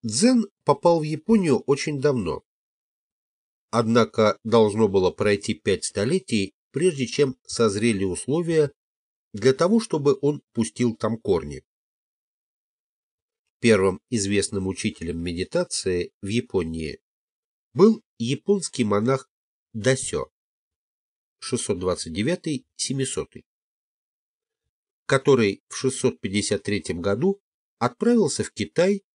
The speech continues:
чтобы получить наставление от знаменитого буддийского ученого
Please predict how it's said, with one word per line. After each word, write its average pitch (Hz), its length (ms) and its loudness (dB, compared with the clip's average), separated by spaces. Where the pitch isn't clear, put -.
чтобы 190 400 0
получить 104 460 -4
наставление 131 680 -2
от 131 380 0
знаменитого 107 720 -2
буддийского 98 680 -4
ученого 143 720 -2